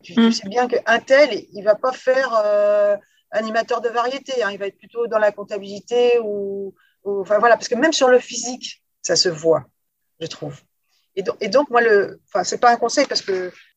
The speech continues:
Speaker 1: parce que c'est di-, difficile de donner des, des, des conseils, hein, parce que chacun est différent, chaque situation est
Speaker 2: Mm.
Speaker 1: différente. Tu sais, des fois, on dit, euh, « Ah, si j'ai toi, euh, je ferais ci,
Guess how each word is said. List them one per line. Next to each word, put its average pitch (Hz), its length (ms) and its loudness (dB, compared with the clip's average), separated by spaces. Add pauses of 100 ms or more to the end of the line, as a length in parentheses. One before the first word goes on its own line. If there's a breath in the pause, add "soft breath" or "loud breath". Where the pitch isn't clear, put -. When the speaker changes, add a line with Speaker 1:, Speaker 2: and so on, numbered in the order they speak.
(560)
Speaker 1:
parce 202 140 -2
que - 80 -8
c'est 220 160 -4
di-, 214 160 -4
difficile 220 420 0
de 214 100 2
donner 196 340 4
des, 190 180 0
des, 185 180 -2
des 190 160 -6
conseils, 202 500 0
hein, 185 120 -4 (300)
parce 175 120 -2
que 190 160 2
chacun 214 340 2
est 208 80 -2
différent, 214 580 -2
chaque 226 220 -2
situation 202 500 -6
est 196 60 -8
Speaker 2:
Mm. - 20 -16
Speaker 1:
différente. 208 760 0 (560 soft breath)
Tu 190 100 -16
sais, 262 200 0
des 208 120 -2
fois, 247 180 4
on 233 120 4
dit, 214 320 -8
euh, « 196 160 0
Ah, 294 220 -2
si 240 200 -6
j'ai - 80 -8 (200)
toi, 247 480 0
euh, 202 420 -8
je 196 120 -2
ferais 214 160 -4
ci, 240 340 -8